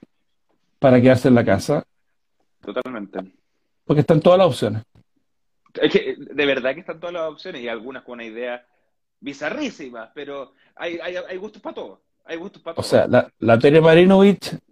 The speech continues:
Speaker 1: eh, la lista del pueblo, si estáis realmente enrabiado con el statu quo y quieres protestar, tenéis la lista,
Speaker 2: Ujú.
Speaker 1: tenéis todas las alternativas. Así que ojalá que la
Speaker 2: Yo
Speaker 1: gente vaya a votar.
Speaker 2: Y,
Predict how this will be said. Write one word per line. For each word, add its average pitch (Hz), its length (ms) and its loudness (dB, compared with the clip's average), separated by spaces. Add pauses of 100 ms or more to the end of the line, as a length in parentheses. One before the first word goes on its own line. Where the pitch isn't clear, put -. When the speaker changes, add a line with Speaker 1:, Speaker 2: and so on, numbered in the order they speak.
(540)
Speaker 1:
eh, 123 220 0
la 123 140 4
lista 139 280 6
del 123 160 6
pueblo, 180 400 6
si 135 140 0
estáis 127 340 4 (220)
realmente 135 520 6
enrabiado 123 800 6
con 123 180 6
el 120 80 4
statu 123 380 0
quo 156 400 6
y 131 120 0
quieres 123 280 4
protestar, 156 640 2
tenéis 123 300 6
la 120 100 6
lista, 123 260 -2
Speaker 2:
Ujú. - 320 -16 (240)
Speaker 1:
tenéis 202 280 6
todas 254 200 8
las 247 100 6
alternativas. 104 680 0
Así 156 120 -4
que 151 240 2 (320)
ojalá 151 380 4
que 175 80 4
la 165 100 4
Speaker 2:
Yo - 60 -4
Speaker 1:
gente 151 380 2 (260)
vaya 135 180 6
a 123 40 6
votar. 101 320 0
Speaker 2:
Y, - 160 -14